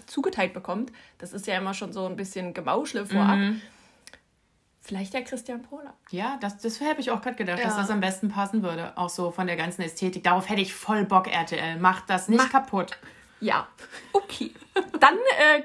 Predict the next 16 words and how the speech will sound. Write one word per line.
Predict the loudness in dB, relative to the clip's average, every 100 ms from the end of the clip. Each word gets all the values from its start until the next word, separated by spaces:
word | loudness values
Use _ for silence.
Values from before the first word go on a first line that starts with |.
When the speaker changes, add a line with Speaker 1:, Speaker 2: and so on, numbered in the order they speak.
| 6
Speaker 1:
kommen | 6 6
wir |
mal | 4 2
zu | 2
der | -2 -2
sportlichen | -4 -8 4 4 4 0 2 0 -2
Riege. | 0 0 4 4 4 0 _ _ _ _ _ _ _ _ _ -4
Da |
ist | -2 0 0 2
der | 2
Simon | 4 4 6 4 4 -4 -8 _
Zachenhuber. | -4 0 0 4 4 8 6 4 -2 -6 _ _ _ _ _ _ _ -4
Speaker 2:
Der | 2 2 0 -8 -18 2
Speaker 1:
Kennt | 6 10
Speaker 2:
Profiboxer | 8 8 6 6 6 2 0
ist. | -2 -6